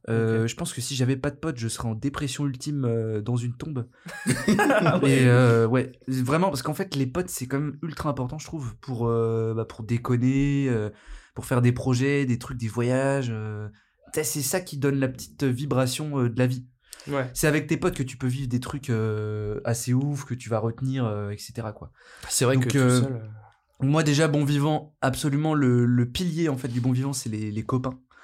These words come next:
Speaker 1: Et ensuite, après les copains, du coup, c'est tout ce qu'il y a autour, donc toutes les activités qu'il y a autour du bon vivant.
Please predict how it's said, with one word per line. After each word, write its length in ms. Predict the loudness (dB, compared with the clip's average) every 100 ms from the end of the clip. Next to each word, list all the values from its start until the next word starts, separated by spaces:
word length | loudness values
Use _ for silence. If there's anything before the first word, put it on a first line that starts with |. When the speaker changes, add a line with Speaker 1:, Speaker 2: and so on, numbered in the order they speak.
| -20 -20 -20 _ _ _
Speaker 1:
Et 100 | 2
ensuite, 600 | 4 2 -2 -6 -12 -18 _ _ -6
après 260 | -4 -2 -2
les 100 | 0
copains, 260 | -2 -4 -4
du 100 | -8
coup, 140 | -8
c'est 240 | -6 -4 -4
tout 160 | -4
ce 60 | -8
qu'il 100 | -2
y 40 | 0
a 40 |
autour, 220 | 0 0
donc 140 | -2 -2
toutes 160 | -6
les 180 | -4 0
activités 480 | 0 -2 -6 -4 -4
qu'il 140 | -2
y 60 | -2
a 100 | -2
autour 280 | -2 -4 -4
du 80 | -4
bon 120 | 0
vivant. 280 | 0 -2 -8